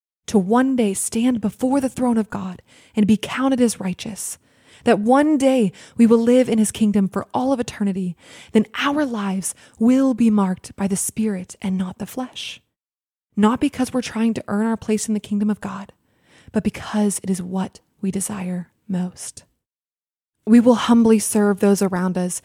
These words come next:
because our God, Jesus, humbled himself to become a man, to serve his creation, and to die. We love our neighbor as ourselves because God loved us first,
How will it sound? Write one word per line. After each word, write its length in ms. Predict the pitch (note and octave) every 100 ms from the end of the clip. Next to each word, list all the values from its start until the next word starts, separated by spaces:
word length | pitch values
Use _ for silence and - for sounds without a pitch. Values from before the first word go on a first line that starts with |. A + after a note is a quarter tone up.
| - - -
because 220 | G#3+ G#3+ -
our 220 | G3+ A3+
God, 380 | G#3 F#3+ F#3 F#3 -
Jesus, 480 | A3 G3+ F#3 F3+ - - -
humbled 360 | - A#3 A3+ G3
himself 480 | G3+ - G3+ F#3
to 100 | -
become 340 | - F#3+ - G3
a 40 |
man, 420 | F#3 G3+ G3 G3+ - _ _
to 100 | -
serve 400 | - A3 A3+ A3
his 180 | F#3+ G3
creation, 640 | - F#3 F3+ - G#3+ G3+ - _ _
and 120 | G3 F#3
to 100 | F#3+
die. 560 | - G3 F#3+ G3+ G3 _ _ _ _ _ _ _ -
We 160 | A3 A3+
love 240 | A3+ A3+
our 160 | - G#3+
neighbor 340 | G3+ G#3 G#3+
as 220 | F#3 F3+ F#3+
ourselves 560 | F#3 - G3 G#3+ G3
because 260 | G#3+ A3 F#3+
God 460 | - A#3+ A3 G#3 - -
loved 260 | A3 G#3 G#3
us 160 | F#3+
first, 480 | - G#3 F#3+ -